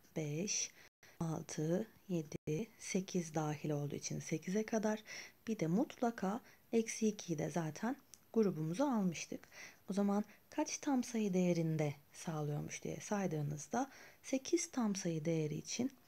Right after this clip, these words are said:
bu eşitsizlik sağlanıyormuş demiş olacağız. Geçen videoda çok fazla soru çözdük bunlarla ilgili. Yedinin de şıklarda olduğunu görüyorsunuz zaten. O yüzden sıfıra eşitlik verdiği zamanlarda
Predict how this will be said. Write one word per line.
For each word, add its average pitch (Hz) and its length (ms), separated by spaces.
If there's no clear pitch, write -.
bu 262 60
eşitsizlik 170 800
sağlanıyormuş 185 960
demiş 196 320
olacağız. 151 440
Geçen 277 480
videoda 214 360
çok 226 240
fazla 202 320
soru 208 240
çözdük 180 420
bunlarla 156 440
ilgili. 147 420
Yedinin 226 480
de 254 80
şıklarda 214 600
olduğunu 202 460
görüyorsunuz 190 760
zaten. 147 420
O 254 80
yüzden 180 460
sıfıra 254 520
eşitlik 220 600
verdiği 202 420
zamanlarda 156 680